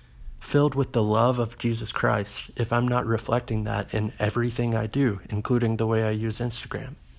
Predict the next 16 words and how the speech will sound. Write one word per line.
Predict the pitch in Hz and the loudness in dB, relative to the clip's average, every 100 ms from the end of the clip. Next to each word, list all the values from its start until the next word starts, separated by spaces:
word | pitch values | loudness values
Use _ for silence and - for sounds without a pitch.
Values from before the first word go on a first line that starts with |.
| - - - - - - - - - - - - - - - - - - - - - - - - - - - - - - - - - - - | -20 -20 -20 -20 -20 -20 -20 -20 -20 -20 -20 -20 -20 -20 -20 -20 -20 -20 -20 -20 -20 -20 -20 -20 -20 -20 -20 -20 -20 -20 -20 -20 -20 -14 2
Do | 131 | 6
nothing | 117 113 127 143 127 | 6 6 4 4 4
out | 123 | 4
of | 120 | 2
selfish | - 117 113 117 | 4 4 4 0
ambition | 117 120 107 98 104 101 98 | 0 2 2 0 0 -4 -4
or | - 107 | 0 2
vain | 101 104 98 | 2 2 0
conceit. | - 113 90 104 87 - - - - - - - - - - - - - - | -2 -2 -2 -4 -8 -12 -20 -20 -20 -20 -20 -20 -20 -20 -20 -20 -20 -20 2
Rather, | 113 110 123 | 6 6 6
in | 123 | 4
humility, | 120 - 127 123 104 101 101 | 2 2 4 6 6 4 2
value | 101 110 107 107 104 | 2 2 4 4 4
others | 101 113 104 | 4 2 2
above | 110 104 107 | 2 2 2
yourselves, | 113 - 104 - - - | 0 0 -2 -2 -6 -10